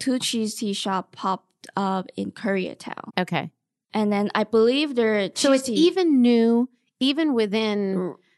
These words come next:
Speaker 2: the American Asian market, it's still a new concept.
Speaker 1: Y-, yeah, I
Speaker 2: Okay.
Speaker 1: think so. And then I believe NorCal has, uh,
Speaker 2: Has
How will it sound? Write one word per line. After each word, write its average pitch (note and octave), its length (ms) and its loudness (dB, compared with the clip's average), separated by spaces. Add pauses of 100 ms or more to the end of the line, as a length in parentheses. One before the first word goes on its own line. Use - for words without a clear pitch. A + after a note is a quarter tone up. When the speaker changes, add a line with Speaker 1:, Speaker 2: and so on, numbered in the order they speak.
(180)
Speaker 2:
the G3 200 0
American G3 720 -2 (120)
Asian E3+ 460 -4
market, D3+ 540 -10
it's F#3 200 -8
still F3 260 -6
a D3 80 -4
new C#3 120 -6
concept. - 680 -14
Speaker 1:
Y-, F3+ 100 -16 (220)
yeah, B3+ 360 2
I G3+ 100 0
Speaker 2:
Okay. F3+ 120 -2
Speaker 1:
think F3 140 2
so. F#3 400 -4
And G3 200 0
then F#3+ 380 -2 (920)
I G#3+ 100 -2
believe A3+ 680 0 (220)
NorCal G3 1160 -2
has, F#3 460 -8
uh, - 460 -10 (260)
Speaker 2:
Has - 220 -10